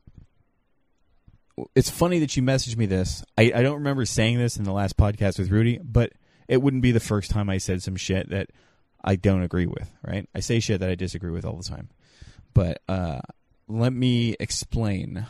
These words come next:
I've been shooting Super Drive twenty-sevens, right? And I was gonna start with the basic, what I call the Emerson build, which is the two hundred grain point on the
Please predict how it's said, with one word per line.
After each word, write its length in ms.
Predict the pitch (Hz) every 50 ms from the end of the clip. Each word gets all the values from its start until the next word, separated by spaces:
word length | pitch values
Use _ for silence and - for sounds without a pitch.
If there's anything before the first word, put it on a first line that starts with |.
| - -
I've 240 | - 107 107 107 107
been 240 | 110 117 117 113 110
shooting 520 | 104 - - 120 113 110 104 104 101 98
Super 320 | 95 - - - 139 127 120
Drive 260 | 110 110 104 101 95
twenty-sevens, 920 | - - 117 110 101 - - - 107 98 92 90 87 87 90 - - - - -
right? 340 | - - 95 98 104 110 - -
And 600 | - 110 113 107 101 95 92 92 98 - - - - _ _ _ _ _ _ _ _ _ _ _ _ _ _ _ _ _ _ - _ _ _ _ _ _ -
I 60 | 107
was 140 | 110 101 98
gonna 160 | 117 127 135
start 280 | - - - 110 107 85
with 160 | 104 104 -
the 80 | 107
basic, 720 | 95 90 - 98 98 104 101 - 107 98 92 - - - - - - - - - - _ _ _ _ _ _ _ _ _ _ _ -
what 120 | 92 92
I 60 | 95
call 280 | 95 - 104 101 95 92
the 500 | 92 95 92 95 98 101 98 95 92 90 -
Emerson 540 | - 98 95 101 101 92 - - 95 92 92
build, 380 | 92 90 90 90 87 82 82 -
which 240 | 92 92 92 -
is 180 | 92 95 92 95
the 100 | 92 82
two 240 | - - 110 110 101
hundred 240 | 95 98 98 87 -
grain 240 | 95 98 95 95
point 400 | 90 - - 92 92 95 92 - _ _ _ _ _ _ _ _ _ _ _ _
on 360 | - 92 95 90 90 90 92 90
the 440 | 90 92 92 92 92 92 87 95